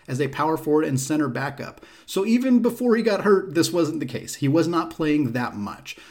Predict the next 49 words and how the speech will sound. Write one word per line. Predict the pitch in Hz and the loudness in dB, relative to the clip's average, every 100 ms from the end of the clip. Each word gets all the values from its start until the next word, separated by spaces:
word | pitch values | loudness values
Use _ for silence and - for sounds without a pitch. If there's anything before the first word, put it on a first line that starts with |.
| - - | -20 -20
The | - 139 | -8 -2
Zags | 131 156 156 160 | -2 0 -2 -2
in | 135 165 | -4 -4
the | 139 | -4
past, | 135 143 147 170 - | -4 -2 -2 -2 -4
when | 147 139 | -2 0
they've | 131 | 0
had | - 143 | -2 -6
four | 135 147 139 | -2 0 2
bigs, | 127 135 135 | 2 0 0
they've | 127 117 | -2 -4
played | - 131 127 | -2 -2 -2
the | |
two | 120 - 123 | -2 -2 -2
backup | 120 123 131 120 | -2 -4 -6 -4
bigs | 120 120 120 | -4 -4 -6
a | 123 | -8
fair | 110 - 127 123 | -8 -6 -4 -2
amount. | 104 117 175 - - - - | -2 -4 -4 -6 -10 -20 -6
We | 120 | -4
saw | 123 123 | -2 -2
that | 120 | -2
with | 117 120 - | -4 -6 -6
when | 123 117 | -2 -2
Killian | 113 123 120 | 0 0 0
Tilly | 113 120 117 | 0 -2 -2
and | 107 | -2
Zach | 113 110 | -4 -4
Collins | 170 180 170 139 | -4 -2 -2 -2
were | 143 | -2
both | 131 135 | 0 -2
the | 135 | -2
backups | 117 131 131 127 123 | -4 -4 -4 -6 -6
for | - | -6
that | 113 113 | -6 -6
twenty | 127 123 | -8 -8
sixteen | - 131 - 131 117 | -6 -10 -6 -4 -4
seventeen | - 175 170 - 156 | -4 -6 -6 -4 -4
team. | 135 151 147 139 - - - | -2 0 0 -4 -10 -12 -4
We've | 123 | -4
seen | - 143 | 0 0
it | 127 | 2
with | 117 | 0
other | 131 131 | 0 0
Gonzaga | 135 117 123 120 | 0 0 -2 -4
bigs | 123 117 113 | -4 -4 -2
in | 113 | -2
the | |
past. | - - 165 190 - | -4 -6 -6 -6 -10